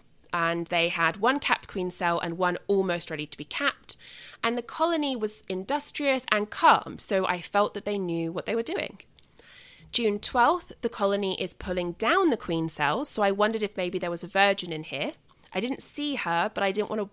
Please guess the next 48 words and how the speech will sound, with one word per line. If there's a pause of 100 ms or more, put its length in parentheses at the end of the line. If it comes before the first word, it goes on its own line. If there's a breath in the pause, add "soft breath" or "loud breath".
(120)
bother
them
too
much,
so
I
mostly
left
them
alone. (800 loud breath)
June
nineteenth,
I
found
an (100)
open
queen
cell,
but
I
didn't
actually
spot
a
virgin
queen. (960 loud breath)
June
twenty-eighth,
I
found
no
sign
of
eggs
or
queens,
so
I
gave
them
one
frame
of
eggs
from
hive
number
one,